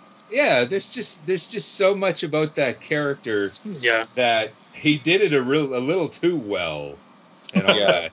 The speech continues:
Speaker 1: And life, life was kind of imitating art. That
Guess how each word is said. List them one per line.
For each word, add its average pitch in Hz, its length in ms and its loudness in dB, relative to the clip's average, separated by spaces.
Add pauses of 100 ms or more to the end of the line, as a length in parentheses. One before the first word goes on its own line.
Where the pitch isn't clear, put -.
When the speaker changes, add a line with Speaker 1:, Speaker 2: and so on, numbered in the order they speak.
(120)
Speaker 1:
And 104 300 -6
life, 135 400 2
life 151 280 -2
was 147 220 -8
kind 139 320 -8
of 120 120 -8
imitating 117 640 -6
art. 107 320 -2 (460)
That 151 460 2